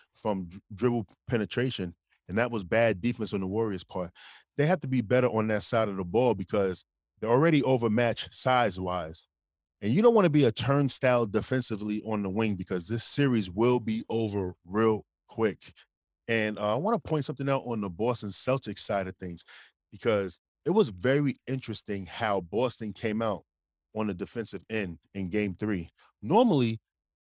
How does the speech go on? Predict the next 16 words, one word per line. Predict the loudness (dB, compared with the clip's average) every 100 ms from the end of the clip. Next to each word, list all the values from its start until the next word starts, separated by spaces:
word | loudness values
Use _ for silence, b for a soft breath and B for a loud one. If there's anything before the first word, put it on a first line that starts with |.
| 0
they'll | 2 4
have | 4 2 2
the | -2
big | 2 2
man, | 4 0 0
Robert | 2 2 2
Williams | 0 0 -2
the | -6 2
third, | 4 4 4
guarding | 2 2 0
a | -4
wing, | 0 2 2 -2 -14 _ _ _ _ _ _
but | 0 2
I've | 0 2
noticed | 4 4 2 0
that | -2 -2